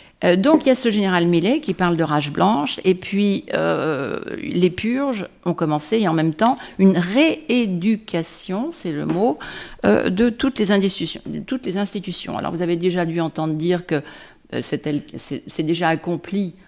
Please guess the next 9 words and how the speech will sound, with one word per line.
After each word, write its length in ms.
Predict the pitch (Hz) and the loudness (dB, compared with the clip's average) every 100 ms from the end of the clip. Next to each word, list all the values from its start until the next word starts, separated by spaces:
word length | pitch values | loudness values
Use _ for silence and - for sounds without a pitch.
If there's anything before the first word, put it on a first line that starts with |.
| - | -4
dans 80 | 160 | -2
l'enseignement, 680 | 156 - 147 139 156 220 | -2 -2 -2 -2 -2 -2
de 120 | 196 | 0
la 80 | 151 | 0
maternelle 680 | 151 151 151 160 165 160 151 | -2 -2 -4 -2 -2 -2 -4
jusqu'au 380 | 143 139 - 143 | -8 -10 -10 -10
plus, 480 | - 147 135 135 131 - - - | -8 -6 -6 -6 -12 -16 -14 -10
au 100 | 131 | -10
plus, 720 | - 143 131 135 - - | -8 -8 -6 -6 -8 -8